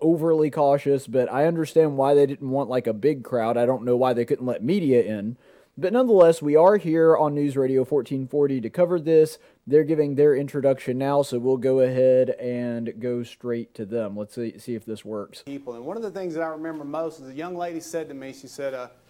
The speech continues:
Speaker 2: "Barry, you're the district." And I said, "Well, what do you mean by that?" And she said, "Well, you have an ag degree. You grew up on a farm," and I did. I grew up on a row crop farm in Batten's Crossroad, Alabama. She said, "You're a veteran.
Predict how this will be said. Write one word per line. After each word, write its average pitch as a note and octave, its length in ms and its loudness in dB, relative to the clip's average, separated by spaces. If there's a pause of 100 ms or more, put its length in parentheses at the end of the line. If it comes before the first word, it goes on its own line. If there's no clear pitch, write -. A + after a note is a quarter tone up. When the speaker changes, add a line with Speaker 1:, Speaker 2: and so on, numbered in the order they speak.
(200)
Speaker 2:
"Barry, F3+ 280 -8
you're F#3+ 140 -8
the D3+ 140 -12
district." F3+ 420 -12
And C3 100 -12
I C3 60 -12
said, C3+ 260 -16
"Well, C3+ 140 -12
what E3 180 -10
do A#3+ 60 -16
you G#3+ 120 -12
mean F3+ 300 -12
by F2+ 200 -12
that?" E2 240 -16
And G#2 100 -20
she C#3+ 140 -14
said, C#3 180 -14
"Well, E3 380 -8 (500)
you E3 120 -6
have F#3+ 200 -4
an F#3+ 80 -16
ag G#3 240 -12
degree. A#2 320 -16 (600)
You C3+ 100 -18
grew E3+ 240 -6
up F3 120 -12
on D#3+ 160 -14
a C#3+ 60 -16
farm," G2 440 -14
and G#2+ 100 -18
I A#2+ 80 -14
did. D3 320 -10
I G#2 60 -14
grew A#2+ 200 -12
up C3+ 140 -14
on C3+ 80 -14
a C3 60 -12
row D3+ 180 -10
crop A#2+ 400 -16
farm F2 260 -18
in F#2+ 100 -20
Batten's C3+ 360 -12
Crossroad, D3 500 -12
Alabama. A#2 640 -14
She - 160 -20
said, E3 220 -12
"You're F3+ 160 -6
a D#3 40 -10
veteran. C#3 440 -12